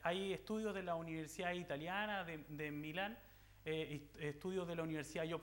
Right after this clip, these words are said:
Hopkins, de, de Harvard, igual últimamente hemos visto, en donde se relaciona que en ciudades donde hay contaminación atmosférica, l-, el coronavirus ataca con mayor fuerza a las personas.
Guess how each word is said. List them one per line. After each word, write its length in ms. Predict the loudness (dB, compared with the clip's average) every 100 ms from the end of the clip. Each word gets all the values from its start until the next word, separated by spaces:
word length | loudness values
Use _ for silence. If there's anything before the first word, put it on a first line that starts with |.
| 8
Hopkins, 580 | 8 8 -4 -6 -8 -6
de, 340 | -4 -2 0
de 120 | -2 6
Harvard, 400 | 6 6 4 2
igual 340 | 0 2 2
últimamente 580 | 0 -2 -4 -2 -4 -4
hemos 180 | -6 -4
visto, 380 | -6 -2 -4 -4 -16 -4
en 120 | 0
donde 300 | 2 2 2 -4
se 180 | 0
relaciona 720 | 2 4 2 4 4 4 2 -4 -16 -20 -20 -6
que 80 | 0
en 60 | 2
ciudades 380 | 4 8 8 6
donde 200 | 4 4
hay 100 | 2
contaminación 580 | 2 2 0 0 2 2
atmosférica, 640 | 2 2 2 2 -2 -4 -8 -18 -20 -20 -20 -20 -20 -4
l-, 340 | 0 2 0 0
el 140 | 2
coronavirus 640 | 4 6 6 4 4 2 0 -4 4
ataca 600 | 6 6 6 2 2 -8 -2
con 140 | 0
mayor 280 | 4 4 4
fuerza 600 | 4 2 2 0 -2 -2 -8 -18 -4
a 60 | -4
las 100 | -2
personas. 380 | -4 -6 -10